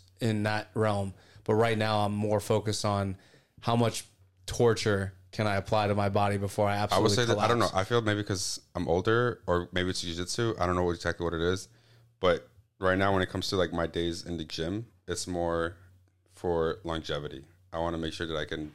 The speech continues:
Speaker 2: continue to do what I wanna do and stay active longer.
Speaker 1: For sure.
Speaker 2: And I feel like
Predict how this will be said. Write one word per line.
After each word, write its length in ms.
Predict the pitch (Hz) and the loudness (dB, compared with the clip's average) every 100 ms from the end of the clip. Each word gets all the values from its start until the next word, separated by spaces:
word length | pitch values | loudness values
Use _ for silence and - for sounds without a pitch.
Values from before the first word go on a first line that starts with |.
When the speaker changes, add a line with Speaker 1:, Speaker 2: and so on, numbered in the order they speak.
| - | -12
Speaker 2:
continue 480 | - - 85 80 73 | -12 -8 -6 -6 -8
to 100 | 78 | -10
do 180 | 76 76 | -8 -8
what 140 | 73 | -6
I 60 | 71 | -6
wanna 220 | 76 71 | -6 -8
do 100 | 76 | -8
and 100 | 73 | -6
stay 160 | - | -2
active 420 | 73 76 80 73 - | -2 -2 -6 -8 -8
longer. 300 | 76 73 71 | -8 -6 -6
Speaker 1:
For 40 | 69 | -8
sure. 220 | 57 - - - - | -8 -8 -10 -10 -4
Speaker 2:
And 120 | 90 | -2
I 80 | 85 | 0
feel 140 | 95 | 0
like 240 | 85 80 | 0 -2